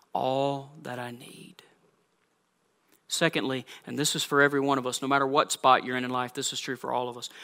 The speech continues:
God wants to use us to see other people delivered. The truth is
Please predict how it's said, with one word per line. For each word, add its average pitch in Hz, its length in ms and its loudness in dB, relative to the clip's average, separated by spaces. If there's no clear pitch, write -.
God 147 380 8
wants 151 360 0
to 131 120 -8
use 131 460 -2
us 120 460 -4
to - 100 -14
see 131 440 -4
other 139 320 -4
people 120 580 -8
delivered. 123 560 -12
The 139 80 -10
truth 190 320 6
is 139 560 2